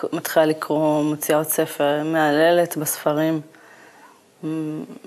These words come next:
לא מרגישה שיש בזה משהו. אמ, ואז הוצאתי,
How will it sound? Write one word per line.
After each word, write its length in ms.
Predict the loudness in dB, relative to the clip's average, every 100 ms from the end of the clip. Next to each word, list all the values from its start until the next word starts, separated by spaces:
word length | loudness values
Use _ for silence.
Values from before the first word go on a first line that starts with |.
| -4
לא 160 | 0 2
מרגישה 440 | 2 0 0 0
שיש 840 | 2 2 2 0 -2 -2 -2 2
בזה 180 | 2 4
משהו. 500 | 4 2 0 -2 -4 -6 -16 -20 -20 -20 -20 -20 -20 _ _ _ _ _ -6
אמ, 40 | -2 -2 -2 -2 -4 -6 -8 -10 -12 -18 _ _ -12 -2
ואז 300 | 2 2 2
הוצאתי, 760 | -2 0 2 4 4 0 -4